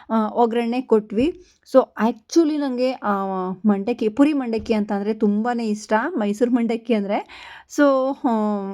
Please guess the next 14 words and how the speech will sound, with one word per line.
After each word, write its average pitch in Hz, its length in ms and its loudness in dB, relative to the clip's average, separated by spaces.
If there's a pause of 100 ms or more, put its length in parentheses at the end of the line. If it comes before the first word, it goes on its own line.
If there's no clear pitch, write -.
(120)
ಒಗ್ಗರಣೆ 233 560 -2
ಹಾಕಿದ್ವಿ. 214 920 -2
Finally 254 380 0
ಇವತ್ತು 240 560 0
ಗೌಡಗೆರೆಗೆ 220 460 2
ಹೋಗ್ 220 240 -2
ಬಂದು 226 200 0
ಎಷ್ಟು 196 380 -2
ದಿನ 214 240 0
ಆಯ್ತು, 233 320 -4
ಇವತ್ತು 240 480 -2
ಈ 226 220 0
ಪುರಿ 233 260 2
ಮಂಡಕ್ಕಿ 220 540 -2